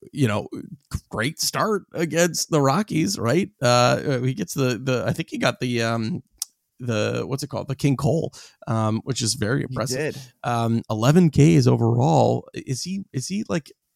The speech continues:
Speaker 1: he still is lined up to get some starts. I think that he's going, uh, tomorrow against, um, the Mariners. So, end on a positive note. Matt Strom, number one hundred.
Speaker 2: I was amazed that he had eighty-two pitches in this one,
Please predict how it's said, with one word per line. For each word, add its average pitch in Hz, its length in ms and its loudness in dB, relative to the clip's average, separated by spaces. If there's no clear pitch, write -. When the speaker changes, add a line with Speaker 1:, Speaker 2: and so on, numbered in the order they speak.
Speaker 1:
he 139 180 -4
still 269 320 -4
is - 100 -12
lined 131 320 0
up 135 140 -4
to 123 60 -10
get 123 180 -2
some 113 120 -8
starts. 113 300 0
I 104 60 -4
think 135 220 -10
that 127 100 -10
he's 117 180 -8
going, 104 540 -4
uh, 104 320 0
tomorrow 104 540 4
against, - 520 -6
um, 107 360 -2
the 104 80 0
Mariners. 107 500 0
So, 107 300 2
end 135 160 4
on 165 100 4
a 165 60 0
positive 175 360 4
note. 190 200 2
Matt 110 160 2
Strom, 139 240 4
number 127 180 4
one 147 120 2
hundred. 143 260 0
Speaker 2:
I 139 180 -2
was 139 180 -4
amazed 143 420 -6
that 139 180 -6
he 123 140 -8
had 120 400 -8
eighty-two 110 420 -10
pitches - 380 -14
in 110 80 -12
this 117 180 -14
one, 120 260 -12